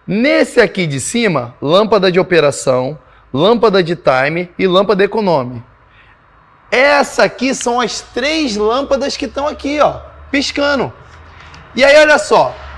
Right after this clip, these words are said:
vamos da direita pra esquerda. Da direita, ó, lâmpada economy, que é a malinha. Tá o balãozinho. O balãozinho tá me dizendo aqui que ele pisca de zero ponto um segundos ligado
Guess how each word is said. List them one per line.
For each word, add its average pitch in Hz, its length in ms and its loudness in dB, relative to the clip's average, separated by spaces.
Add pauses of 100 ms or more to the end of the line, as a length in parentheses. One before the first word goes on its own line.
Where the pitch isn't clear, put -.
vamos 269 300 0
da 285 140 4
direita 247 500 0
pra 262 180 0
esquerda. 151 640 0 (320)
Da 262 160 4
direita, 226 600 4
ó, - 60 -10 (160)
lâmpada 226 460 2
economy, 143 640 -2 (720)
que 170 240 2
é 175 80 6
a 208 120 8
malinha. 220 680 0 (760)
Tá 226 220 6
o 233 160 -2
balãozinho. 214 840 2
O 214 100 -2
balãozinho 247 640 2
tá 240 120 2
me 226 140 0
dizendo 190 380 -2
aqui 254 260 -4
que 190 100 -6
ele 226 140 -2
pisca 226 480 -4
de 185 140 -4
zero 220 320 0
ponto 254 280 -6
um 247 60 -6
segundos 175 500 -6
ligado 196 640 0